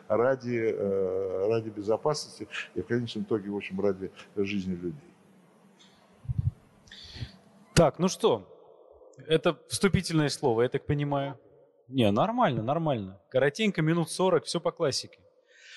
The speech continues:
Speaker 2: А, я предлагаю переходить к интерактивной части, к вашим вопросам. В середине зала мы с вами видим микрофон. К нему подходите. Ну и, собственно, в порядке очереди вы можете свои вопросы Виталию Наумовичу задавать.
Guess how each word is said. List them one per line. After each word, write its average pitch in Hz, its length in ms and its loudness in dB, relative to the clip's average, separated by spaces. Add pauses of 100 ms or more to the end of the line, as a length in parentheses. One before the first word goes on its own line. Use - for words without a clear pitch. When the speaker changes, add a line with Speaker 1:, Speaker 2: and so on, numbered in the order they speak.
(160)
Speaker 2:
А, 143 400 6
я 185 280 0
предлагаю 208 500 -2
переходить 185 480 -4
к - 60 -14
интерактивной 160 640 0
части, 143 640 0
к - 60 -20
вашим 165 340 0
вопросам. 165 540 0
В - 60 -6
середине 165 500 2
зала 147 320 4
мы 143 120 -4
с - 100 -2
вами 151 240 -4
видим 139 420 -2 (240)
микрофон. 156 720 2 (1040)
К - 60 2
нему 170 360 6
подходите. 160 960 -4 (640)
Ну 135 300 6
и, 208 100 4
собственно, 170 380 0
в - 60 -8
порядке 160 480 -2
очереди 190 440 2
вы 147 120 2
можете 156 360 0
свои 147 320 2
вопросы 151 500 0
Виталию 143 320 -2
Наумовичу 143 440 -2
задавать. 117 720 0